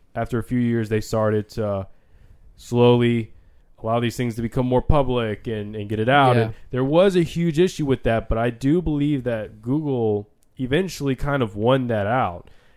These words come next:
Speaker 1: And I think that the more that it's, it's the greater good type of thing to me, where it's like allowing Blizzard in and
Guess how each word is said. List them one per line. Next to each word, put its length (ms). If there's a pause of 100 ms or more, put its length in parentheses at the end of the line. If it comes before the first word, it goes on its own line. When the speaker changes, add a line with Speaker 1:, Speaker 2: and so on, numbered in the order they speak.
(160)
Speaker 1:
And 100
I 80
think 460
that 340
the 100
more 500
that 360 (1300)
it's, 300
it's 420 (1600)
the 120
greater 360
good 320
type 240
of 80
thing 200
to 140
me, 180
where 180
it's 160
like 340 (340)
allowing 440
Blizzard 420
in 400
and 480